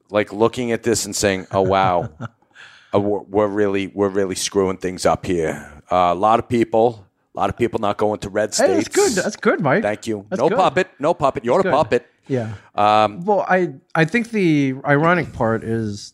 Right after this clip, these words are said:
Speaker 2: that if you look at the red states, but you
Speaker 1: Mm-hmm.
Speaker 2: look at the breakdown of the voting regions, wherever they're holding the con is probably blue.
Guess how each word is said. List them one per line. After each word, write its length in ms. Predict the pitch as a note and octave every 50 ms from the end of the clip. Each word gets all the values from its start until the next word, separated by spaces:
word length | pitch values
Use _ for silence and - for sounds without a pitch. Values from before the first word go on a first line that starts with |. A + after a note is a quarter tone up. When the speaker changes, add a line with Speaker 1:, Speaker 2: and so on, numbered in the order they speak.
| _ _
Speaker 2:
that 280 | A#2 A2+ A2 G#2+ G#2 -
if 160 | B2 B2 -
you 200 | C#3 C3 B2+ B2+ B2
look 260 | B2 D3 D3+ - D#3+
at 200 | C3+ B2 A2 -
the 80 | A#2+
red 200 | A2 A#2+ A#2 A2 -
states, 260 | - - A2+ A2+ A2
but 120 | - C3 B2
you 80 | B2
Speaker 1:
Mm-hmm. 60 | B2 C3+
Speaker 2:
look 120 | C#3 -
at 100 | D3 B2 A2+
the 40 | A2
breakdown 580 | - - C3 B2+ B2+ - - A#2+ A2+ A2+ G#2+ G#2+
of 100 | G#2+ G2+
the 60 | G2+
voting 340 | G#2 A#2+ B2+ A#2+ A#2+ G#2 G2+
regions, 500 | G#2 G#2 G2+ - A2 G#2 G#2 G2+ - -
wherever 380 | - - A2 C3 C#3 C#3+ D3 D3
they're 120 | C3 A#2+ A2+
holding 300 | C#3 C3+ B2+ B2+ A#2 A2+
the 60 | G#2+
con 260 | G#2+ - C3+ B2 B2 A2+
is 100 | G2+ -
probably 520 | - - D3+ F#3+ F3 B2 G2+ A2+ G#2+ F#2+
blue. 400 | F#2 - A#2 C#3+ C#3+ G2+ F#2+ G2